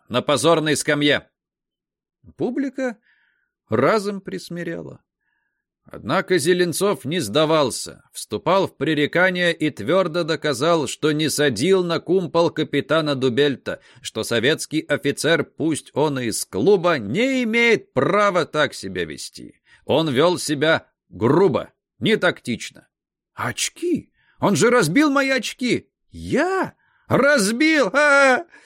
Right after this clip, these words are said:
Ты ж сам на них наступил сослепу!" "Может быть, может быть". Жалко, лепетал капитан Дубельн, желая, чтобы его поскорее отпустили,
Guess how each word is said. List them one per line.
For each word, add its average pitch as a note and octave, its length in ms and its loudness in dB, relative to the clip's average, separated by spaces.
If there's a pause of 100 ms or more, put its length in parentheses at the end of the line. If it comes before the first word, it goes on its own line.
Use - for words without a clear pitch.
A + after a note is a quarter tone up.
(160)
Ты A3 220 4
ж D#3 60 0
сам C4+ 420 4
на C4+ 120 4
них B3+ 280 2
наступил A3+ 640 2
сослепу!" F#3 680 0 (380)
"Может F3+ 400 -8
быть, D#3+ 340 -2
может F#3+ 380 -4
быть". F#3+ 400 -6 (500)
Жалко, A#2 520 -2
лепетал F#2 500 -8
капитан F2+ 500 -8
Дубельн, F#2+ 440 -2
желая, G#2 360 -2
чтобы G2 280 -10
его A2 180 -6
поскорее B2+ 540 -8
отпустили, - 840 -8